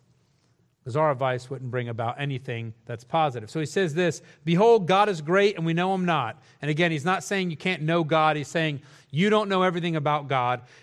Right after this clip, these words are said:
"Neither can the number of his years be searched out." And that just speaks to the unknowableness that God is far above who we are. "Take a look," he says, "and see that God is great, and recognize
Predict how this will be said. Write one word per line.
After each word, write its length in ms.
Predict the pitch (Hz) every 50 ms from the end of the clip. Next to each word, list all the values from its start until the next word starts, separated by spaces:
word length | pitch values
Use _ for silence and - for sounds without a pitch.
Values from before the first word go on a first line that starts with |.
| _
"Neither 260 | - 180 220 220 247 226
can 180 | 233 220 208
the 60 | 185
number 320 | 170 175 190 202 202 208 202
of 80 | 175
his 200 | 170 170 139 131
years 280 | 160 180 185 180 156 135
be 120 | 165 160
searched 440 | 139 - - 180 160 143 - - -
out." 280 | 165 151 131 117 104 - - - - _ -
And 140 | 147 160
that 120 | 190 190 170
just 180 | 202 180 -
speaks 320 | - - 208 196 170 - -
to 120 | - 185 156
the 120 | - - - -
unknowableness 1040 | 196 180 175 165 160 160 175 180 190 190 165 151 156 151 147 147 147 147 143 147
that 160 | - 143 127 120
God 320 | 143 156 165 175 180 175
is 160 | 160 - -
far 300 | - - 175 160 160 156
above 460 | 147 131 127 147 143 147 143 135 -
who 120 | - 143 131
we 160 | 123 123 123
are. 340 | 131 143 143 131 113 107 101 - - - _ _ _
"Take 220 | - 190 180 -
a 40 | 202
look," 220 | 214 233 226 233
he 80 | 220 180
says, 300 | - - 196 185 156 160
"and 100 | 165 -
see 140 | - 190 175
that 160 | 156 139 135
God 240 | 165 170 185 190 196
is 120 | 170 -
great, 380 | - 170 160 160 156 151 160 -
and 160 | 147 139 135
recognize 960 | 139 160 170 165 - 190 156 156 151 151 147 147 147 147 147 143 139 - -